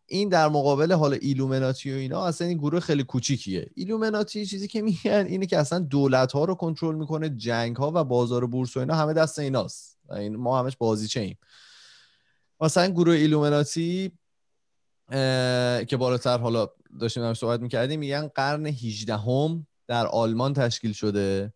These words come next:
اصلاً و باعث و بانی اون علامت چشم بالای اون هرم روی اسکناس یک دلاریه. اه، گفته می‌شه که این افراد تولید جنگ می‌کنن، اه، که بتونن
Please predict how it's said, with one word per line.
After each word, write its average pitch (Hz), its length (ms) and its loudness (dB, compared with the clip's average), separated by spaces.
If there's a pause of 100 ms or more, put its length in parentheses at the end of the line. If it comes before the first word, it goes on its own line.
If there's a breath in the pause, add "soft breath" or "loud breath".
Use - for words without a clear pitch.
(540 soft breath)
اصلاً 135 240 -2
و 127 100 2
باعث 113 340 0
و 117 40 -2
بانی 113 320 0
اون 139 160 -2
علامت 117 560 0
چشم 127 560 -2
بالای 104 400 2
اون 117 160 0
هرم 110 420 0
روی 104 360 -2
اسکناس 95 520 -4
یک 101 260 -2
دلاریه. 120 720 2 (680)
اه، 117 200 2
گفته 117 300 -2
می‌شه 151 200 -2
که 151 120 -2
این 147 120 -2
افراد 131 440 0
تولید 127 500 0
جنگ 135 480 2
می‌کنن، 101 720 -2 (880)
اه، 113 280 4
که 123 160 -2
بتونن 147 500 0